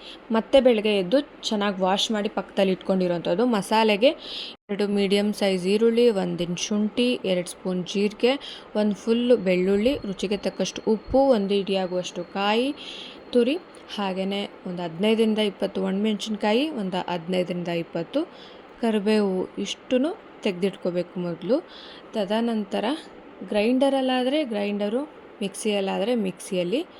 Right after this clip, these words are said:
ಈ ಥರ ಸ್ವಲ್ಪ ಸ್ವಲ್ಪನೇ ಹಾಕ್ಕೊಂಡು ಚೆನ್ನಾಗಿ ರುಬ್ಕೋಬೇಕು. ನೀವು ಯಾರಾದ್ರೂ, ಆ, ದೋಸೆಯನ್ನು ಮಾಡಿ ಅಭ್ಯಾಸ ಇರೋರಿಗೆ ಇದು ಈಸಿ. ಜೊತೆಗೆ ಕಡಲೆ ದೋಸೆ ಮಾಡೋದನ್ನ, ಆ, ನೀವು ಅಭ್ಯಾಸ ಮಾಡ್ಕೊಂಡಿದ್ರೆ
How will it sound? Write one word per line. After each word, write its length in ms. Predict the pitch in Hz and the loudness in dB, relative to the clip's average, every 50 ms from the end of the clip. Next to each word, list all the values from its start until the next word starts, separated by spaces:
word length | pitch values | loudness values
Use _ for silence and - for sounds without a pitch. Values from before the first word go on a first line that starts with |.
| - - - - - - - - - - - - | -20 -20 -20 -20 -20 -20 -20 -20 -20 -14 -10 -10
ಈ 60 | 202 | -6
ಥರ 180 | 190 202 196 214 247 | -4 -2 -2 -2 -2
ಸ್ವಲ್ಪ 300 | 240 - 220 196 180 180 | -4 -4 -4 -4 -4 -4
ಸ್ವಲ್ಪನೇ 500 | - - 196 185 - - 185 180 185 185 | -4 -4 -4 -4 -4 -4 -4 -4 -4 -4
ಹಾಕ್ಕೊಂಡು 600 | 175 180 180 170 - - 180 180 196 277 330 - - - - | -4 -4 -6 -6 -6 -8 -4 0 0 0 0 -2 -8 -14 -10
ಚೆನ್ನಾಗಿ 560 | - - 226 214 208 196 190 185 208 285 339 392 - 277 | -4 -2 -2 0 0 0 -2 -2 -2 -4 -6 -6 -6 -4
ರುಬ್ಕೋಬೇಕು. 720 | 233 214 - - - - 170 160 170 160 - - 254 311 - - - - - - - - - - - - - - - - - | -4 -6 -6 -6 -6 -6 -4 -4 -6 -6 -2 0 0 0 0 -4 -16 -20 -20 -20 -20 -20 -18 -18 -18 -20 -20 -20 -16 -8 -4
ನೀವು 400 | 226 247 254 262 262 262 269 294 | -2 0 0 0 0 -2 -2 -2
ಯಾರಾದ್ರೂ, 960 | 262 220 190 170 170 175 185 208 233 226 247 269 269 262 262 262 277 285 294 | -2 -2 -2 -4 -4 -2 -2 -2 0 0 0 0 0 0 0 0 0 -2 -2
ಆ, 480 | - - - - 214 208 208 202 202 202 190 - | -4 -6 -8 -8 -6 -4 -4 -4 -4 -4 -2 -2
ದೋಸೆಯನ್ನು 640 | 202 202 202 - - - 262 247 233 240 247 240 | -2 -2 -2 -2 0 0 2 2 2 0 -2 -2
ಮಾಡಿ 500 | 214 196 175 175 170 180 208 247 254 269 | -2 -4 -4 -4 -2 -2 0 0 2 0
ಅಭ್ಯಾಸ 420 | 233 202 180 185 185 185 185 - 196 | 0 -2 -2 -2 -2 -2 -2 -2 -4
ಇರೋರಿಗೆ 480 | 185 185 180 170 165 - - - 254 | -4 -4 -4 -6 -6 -4 0 2 4
ಇದು 160 | 247 196 196 | 4 2 0
ಈಸಿ. 500 | - - 190 185 175 160 175 185 208 262 294 - - - - - - - - - - - - - - | -2 -2 -4 -4 -4 -2 -2 -2 -2 -4 -4 -10 -18 -20 -20 -20 -20 -20 -20 -20 -20 -20 -20 -16 -12
ಜೊತೆಗೆ 260 | - 196 220 226 254 | -8 -4 0 0 0
ಕಡಲೆ 400 | 254 - 226 208 180 202 226 254 | 0 -2 -4 -4 0 2 4 4
ದೋಸೆ 300 | 262 254 240 240 - 233 | 6 4 4 2 -2 -2
ಮಾಡೋದನ್ನ, 720 | 220 214 202 196 190 190 190 185 185 185 180 180 190 185 185 185 185 175 - - - - - - | -2 -2 -2 -2 -4 -4 -4 -4 -4 -4 -4 -4 -4 -4 -4 -4 -6 -6 -10 -12 -18 -20 -18 -14
ಆ, 320 | 180 180 180 180 175 175 180 | -12 -10 -8 -8 -8 -8 -6
ನೀವು 280 | 180 185 185 175 185 180 | -6 -4 -4 -2 -2 -2
ಅಭ್ಯಾಸ 380 | - - 170 185 185 180 - 202 | -4 -2 -2 -2 -2 -2 -2 -6
ಮಾಡ್ಕೊಂಡಿದ್ರೆ 760 | 190 185 180 180 - 185 170 165 165 170 180 220 277 311 | -6 -6 -6 -8 -8 -8 -6 -4 -4 -4 -4 -4 -4 -6